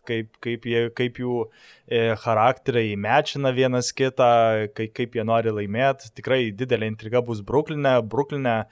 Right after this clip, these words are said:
e, kaip ir minėjai, bus ir, ir Steve'as Nash'as, vyriausiojo trenerio poste. Nash'as su Durantu yra dirbę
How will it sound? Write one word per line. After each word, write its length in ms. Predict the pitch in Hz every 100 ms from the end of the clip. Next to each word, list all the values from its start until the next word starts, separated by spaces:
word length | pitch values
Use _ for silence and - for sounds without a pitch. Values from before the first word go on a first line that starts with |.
| - - - _ -
e, 160 | 123 113 113 110
kaip 240 | 123 120
ir 80 | 120
minėjai, 240 | 120 120
bus 240 | 113 123 117
ir, 80 | 107
ir 80 | 107
Steve'as 400 | - 123 113 101 120
Nash'as, 560 | 123 139 - 131 117 -
vyriausiojo 560 | 107 107 113 - 104 104
trenerio 400 | 120 123 127 123 117
poste. 400 | 120 123 - 123 117 110 104 101
Nash'as 540 | 98 107 117 117 -
su 80 | 107
Durantu 480 | 104 104 113 110 107
yra 540 | 98 101 120 117 95 -
dirbę 560 | 95 101 127 117 101